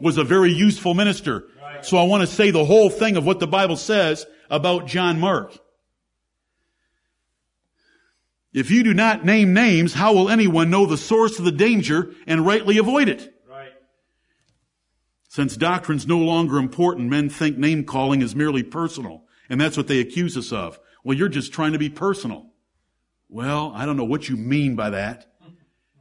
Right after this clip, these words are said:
Speaker 1: You know, I've never met Jimmy Dobson. I don't want to meet him. I don't want to read another sentence that he's written. I don't want to hear one more campfire story that he tells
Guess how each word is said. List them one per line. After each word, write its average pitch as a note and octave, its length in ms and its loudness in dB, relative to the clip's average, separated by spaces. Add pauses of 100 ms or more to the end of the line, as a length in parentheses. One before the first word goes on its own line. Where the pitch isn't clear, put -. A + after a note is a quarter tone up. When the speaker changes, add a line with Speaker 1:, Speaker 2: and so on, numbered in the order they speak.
(180)
Speaker 1:
You B2+ 140 -2
know, D3+ 100 2
I've B2 180 -2
never D#3+ 220 -2
met D#3+ 240 -2
Jimmy C3 260 0
Dobson. A#2+ 480 -4
I C3+ 120 -2
don't B2+ 180 -2
want D3+ 240 0
to D3+ 80 0
meet B2 180 0
him. C3+ 120 0
I B2+ 40 0
don't C#3 160 0
want D3 140 0
to C#3+ 60 0
read D3 180 0
another D3 380 -2
sentence C#3+ 540 -10
that C3+ 100 -6
he's B2+ 160 -4
written. B2+ 400 -6 (260)
I C3+ 140 -6
don't D3+ 180 0
want D3 160 0
to C#3 80 -2
hear C#3+ 220 -2
one E3+ 340 0
more D#3+ 320 0
campfire D3 800 -4
story C3+ 480 -4 (200)
that D#3 120 -2
he C3+ 100 2
tells D#3+ 540 -4